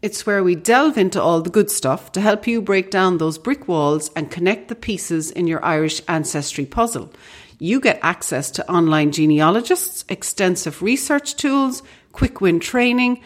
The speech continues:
as well as member-only access to john grenham dot com and a supportive,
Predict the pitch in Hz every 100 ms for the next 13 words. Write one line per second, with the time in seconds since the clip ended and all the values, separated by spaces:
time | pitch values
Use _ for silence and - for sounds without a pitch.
0 | - - 185 185 180 175 196 208 220 214
1 | - 190 190 196 175 - 180 170 - 160
2 | 185 160 156 165 151 147 139 139 - 240
3 | 226 240 - - - - 277 330 330 -
4 | - 180 - 226 240 254 247